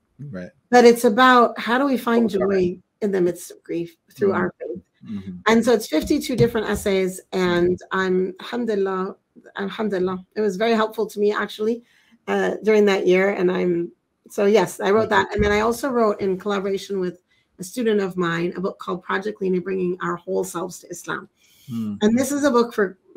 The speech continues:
Speaker 2: convert Muslim women. Like, it's a really niche book, you know, uh,
Speaker 1: Mm-hmm.
Speaker 2: and it's there because I've met so many convert women. It's getting better, alhamdulillah, but so many convert women throughout the years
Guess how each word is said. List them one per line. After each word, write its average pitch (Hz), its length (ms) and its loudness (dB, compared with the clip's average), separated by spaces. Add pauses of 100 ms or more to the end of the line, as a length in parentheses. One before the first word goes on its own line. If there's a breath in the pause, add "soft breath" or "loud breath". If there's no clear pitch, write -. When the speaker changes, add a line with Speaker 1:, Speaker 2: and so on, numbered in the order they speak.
(200)
Speaker 2:
convert 269 380 2
Muslim 208 260 2
women. 185 300 4
Like, 160 180 -6
it's 196 140 -6
a 240 60 -4
really 247 320 6
niche 214 360 2 (140)
book, 165 300 -6
you 180 60 0
know, 175 220 -2 (480 loud breath)
uh, 202 80 -2
Speaker 1:
Mm-hmm. 180 360 4 (180)
Speaker 2:
and 233 140 4
it's 233 180 2
there 302 440 6
because 220 720 -2
I've 208 360 2
met 220 240 -4
so 226 160 -4
many 233 200 -2
convert 196 440 -4
women. 180 360 0
It's 277 140 -14
getting 392 220 0
better, 180 240 0
alhamdulillah, 175 580 -4
but 190 140 -12
so 247 160 -6
many 240 160 -2
convert 196 400 -4
women 185 260 -2
throughout 185 280 -8
the 190 80 -6
years 185 480 0